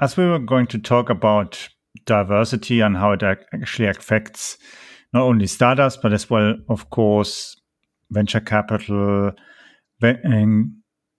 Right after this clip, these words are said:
let's say those who are willing to invest, the angel investors who have more beneficial ideas and so on, rather than those who are just in to get a maximum profit and then have no relationship with it,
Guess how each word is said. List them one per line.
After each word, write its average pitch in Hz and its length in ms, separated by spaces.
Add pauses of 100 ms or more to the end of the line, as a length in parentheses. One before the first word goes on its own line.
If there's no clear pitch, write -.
(440)
let's 117 160
say 127 160
those 120 320
who 117 200
are 107 100
willing 117 320
to 113 100
invest, 107 420
the - 80
angel 117 380
investors 107 520
who 107 180
have 95 300
more 101 420
beneficial 107 680
ideas 98 640
and - 100
so - 160
on, 95 160 (300)
rather 101 220
than 98 180
those 98 260
who 101 120
are 95 40
just 95 280
in 107 380 (200)
to 92 280 (200)
get 101 160
a 95 40
maximum 135 720
profit 147 480
and 98 160
then 90 300 (380)
have 110 200
no 107 180
relationship 95 880
with 127 160
it, 131 180